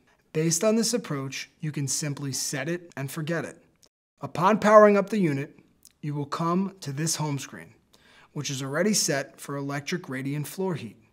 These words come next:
which is the setting that this device works through. Select and press the green check mark. You are then required to select your temperature reading option. You can either select option one or option two.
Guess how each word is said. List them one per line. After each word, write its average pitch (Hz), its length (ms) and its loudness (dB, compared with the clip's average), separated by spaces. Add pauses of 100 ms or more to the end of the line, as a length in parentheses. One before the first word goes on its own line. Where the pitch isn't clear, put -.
(360)
which 139 200 -6
is 131 120 -8
the 139 80 -6
setting 139 380 -6
that 131 120 -8
this 120 180 -10
device 113 600 -10
works 208 240 0
through. 80 240 -18 (800)
Select 165 480 0
and 240 140 2
press 160 260 -2
the 170 100 -4
green 147 260 -2
check 143 300 -8
mark. 98 320 -20 (600)
You 156 160 -2
are 151 80 -2
then 156 200 0
required 175 520 2
to 180 80 -2
select 139 420 -6
your 202 80 -2
temperature 147 500 -6
reading 139 300 -4
option. - 460 -10 (580)
You 151 140 -6
can 156 200 -8
either 165 240 0
select 170 560 -2
option 131 480 -4
one 151 400 -6 (480)
or 156 140 0
option 139 380 -2
two. 147 360 -6